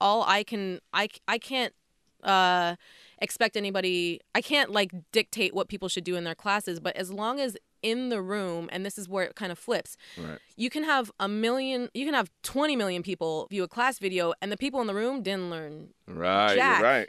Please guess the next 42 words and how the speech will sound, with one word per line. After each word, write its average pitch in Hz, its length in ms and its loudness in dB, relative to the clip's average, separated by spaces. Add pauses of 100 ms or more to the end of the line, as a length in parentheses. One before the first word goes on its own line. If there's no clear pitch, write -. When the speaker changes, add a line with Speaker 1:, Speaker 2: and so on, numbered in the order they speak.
(120)
Speaker 2:
you're 98 100 -6
right. 107 320 0
Speaker 1:
So 233 160 4
if 226 240 0
I 262 180 6
Speaker 2:
Right. 302 60 6
Speaker 1:
would 302 120 2
rather 233 340 4
those 208 240 -2
people 208 300 -6
that 180 280 -2
don't 196 180 0
have 202 200 -2
any 233 260 0
views, 175 460 -2
but 202 180 -2
they're 226 160 0
really 254 560 -2
teaching 196 640 -4
Speaker 2:
Yeah. 156 200 -4 (360)
Speaker 1:
the 185 100 -6 (260)
twenty 226 300 -2
people, 208 320 -4
the 185 80 -4
ten 226 260 -4
people 208 280 -4
that 196 120 -2
are 196 40 -2
in 196 80 -2
their 190 100 -2
class, 220 340 0
Speaker 2:
Absolutely. 160 200 -8
Speaker 1:
whatever, 175 580 -2
something, 185 640 -2 (240)
to - 80 -8
me 247 100 0
that's 262 160 -2
more 220 140 -2
valuable 196 420 2
than 180 280 -4 (140)
<laughs> - 120 -18
watching, 214 800 -2